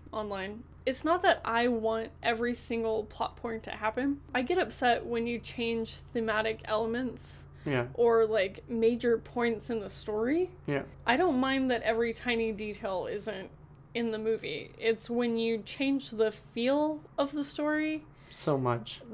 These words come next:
Speaker 1: that I have a problem.
Speaker 2: Right.
Speaker 1: And, like, that mostly, for me in this, happens with Ginny's character, but also the Burrow being lit on fire.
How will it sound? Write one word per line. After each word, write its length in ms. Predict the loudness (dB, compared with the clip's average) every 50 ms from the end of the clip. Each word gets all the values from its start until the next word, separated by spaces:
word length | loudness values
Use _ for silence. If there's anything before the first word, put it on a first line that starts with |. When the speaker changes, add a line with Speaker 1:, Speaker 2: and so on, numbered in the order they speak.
| -6 0 4
Speaker 1:
that 260 | 4 4 4 2 2
I 140 | 0 0 0
have 200 | 0 -4 -4 -6
a 80 | -8
problem. 600 | -10 -8 -8 -8 -8 -10 -12 -16 -14 -14 -14 -14 -12 -4 0
Speaker 2:
Right. 220 | 0 0 0 0 -8 -12 -14 -16 -12 -6 -4
Speaker 1:
And, 200 | -2 0 0 0
like, 240 | 0 -2 -4 -6 -8 -8 -4
that 280 | 2 2 4 4 4
mostly, 920 | 2 4 6 8 8 8 6 6 2 0 2 2 4 4 2 0 -2 -4 -8 -16 -20 -18
for 220 | -10 -4 -2 -2
me 360 | 0 0 0 0 0 0 -2
in 200 | -4 -6 -6 -6
this, 380 | -4 -4 -4 -4 -4 -6 -8 -10
happens 720 | -6 2 4 4 4 4 2 0 0 0 0 -4 -6 -4
with 320 | -2 0 0 0 -2 -6 -14 -14 -8 0
Ginny's 400 | 2 2 4 4 4 2 0 -2
character, 600 | -2 -2 0 0 0 -2 -2 -2 0 0 0 0
but 180 | 2 2 2 2
also 600 | 2 0 -2 -2 0 2 4 6 6 6 4 2
the 160 | 0 0 -2
Burrow 420 | 0 0 -2 0 0 0 -2 -2
being 320 | 0 0 -2 -2 -2 -4 -4
lit 140 | -4 -4
on 180 | -4 -4 -4 -6
fire. 440 | -6 -4 -4 -2 -2 0 -2 -2